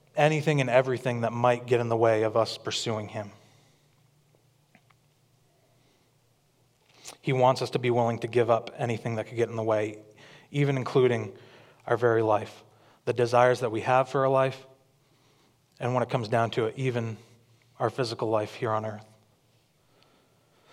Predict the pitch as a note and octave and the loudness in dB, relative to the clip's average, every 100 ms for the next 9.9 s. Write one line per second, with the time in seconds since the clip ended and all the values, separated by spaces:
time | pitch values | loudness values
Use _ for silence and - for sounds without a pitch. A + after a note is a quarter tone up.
0 | - - - B2 B2+ D#3 D#3 D3+ C3+ B2+ | -20 -20 0 6 8 8 6 2 2 2
1 | A#2 C3+ C3 A2+ - - - - A#2+ C3 | 4 4 6 2 -4 -16 -16 -2 -2 0
2 | A#2+ B2 C3 A#2+ - A2 B2+ A#2+ A2 G#2+ | -2 -2 -2 -6 -6 -2 -2 0 -4 -4
3 | A2+ B2 B2 A#2+ A#2 A#2 - C3 A#2 A#2 | -2 4 4 2 -2 -6 -4 -4 -2 0
4 | A#2 A#2 A2+ B2 A2 G#2 G2+ - - - | 0 0 2 2 2 0 -6 -16 -20 -20
5 | _ C3+ A#2 C3 A2+ A#2 - A2+ A2+ B2+ | _ -6 -4 -4 -2 -2 0 0 2 0
6 | A2 - - - C#3 C3 - A#2+ - C#3+ | -2 -4 -4 2 2 0 -6 -6 -4 -4
7 | A2+ - - - - A#2+ A#2 A#2+ A2 A2 | -4 -6 -20 -14 -2 0 2 0 0 2
8 | G#2+ G#2 G2+ - - - - B2+ C#3 C#3 | 2 0 -4 -14 -18 -20 -8 -4 -2 -2
9 | A#2+ - C#3+ A#2+ - A#2+ A2+ A2 | -2 -2 -2 -2 -4 -6 -4 -4